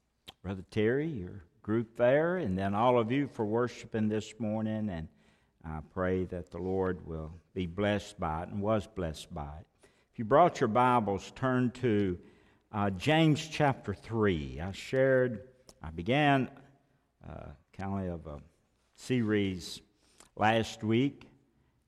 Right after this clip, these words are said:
and, um, I want to continue with part two. And so, uh, this morning I want to share with you taming the tongue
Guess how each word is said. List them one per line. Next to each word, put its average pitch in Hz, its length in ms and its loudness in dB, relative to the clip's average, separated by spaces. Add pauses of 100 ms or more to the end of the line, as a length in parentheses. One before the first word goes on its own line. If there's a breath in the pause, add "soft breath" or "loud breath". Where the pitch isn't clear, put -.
and, 92 380 -4
um, 78 360 -4 (520)
I 95 40 -6
want 98 240 -6
to 92 140 -12
continue 120 640 0
with 92 240 -6
part 117 380 2
two. 135 420 2 (880 soft breath)
And 90 160 -14
so, 104 480 2
uh, 85 280 -2 (380)
this - 360 -12
morning 139 500 6
I 117 100 4
want 113 240 0
to - 60 -14
share 117 260 2
with 113 200 0
you 104 160 2
taming 156 520 0
the 120 100 2
tongue 131 800 2